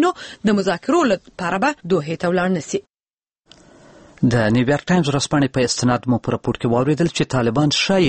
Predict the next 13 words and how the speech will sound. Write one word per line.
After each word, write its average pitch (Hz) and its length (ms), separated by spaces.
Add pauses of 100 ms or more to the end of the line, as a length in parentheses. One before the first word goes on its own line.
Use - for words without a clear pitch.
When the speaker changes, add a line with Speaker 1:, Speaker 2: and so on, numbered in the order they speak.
Speaker 2:
له 117 160
امریکایي 113 460
استازو 101 460
سره 110 180 (480)
د 147 160
سولې 170 320
له - 100
خبرو 113 320 (120)
شاته 117 340
شي. - 120 (840)
د 160 120
لویدیځ 185 380
یو 156 80